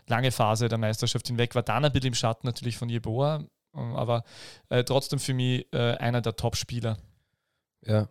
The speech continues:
Speaker 1: Also weil,
Speaker 2: Voll,
Speaker 1: vor allem, weil er
Speaker 2: Bombe-,
Speaker 1: ein Spieler ist, der
Speaker 2: Bombe-Adrian.
Speaker 1: einfach vom Torabschluss über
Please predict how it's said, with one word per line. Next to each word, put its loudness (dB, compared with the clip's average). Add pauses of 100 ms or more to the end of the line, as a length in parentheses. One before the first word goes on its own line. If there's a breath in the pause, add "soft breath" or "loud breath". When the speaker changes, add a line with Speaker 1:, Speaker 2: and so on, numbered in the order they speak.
(200)
Speaker 1:
Also 0
weil, 4
Speaker 2:
Voll, 12
Speaker 1:
vor 10
allem, 6
weil 8
er 8
Speaker 2:
Bombe-, 8
Speaker 1:
ein 6
Spieler 6
ist, 8
der 8
Speaker 2:
Bombe-Adrian. 6
Speaker 1:
einfach -8
vom 0
Torabschluss 4
über 2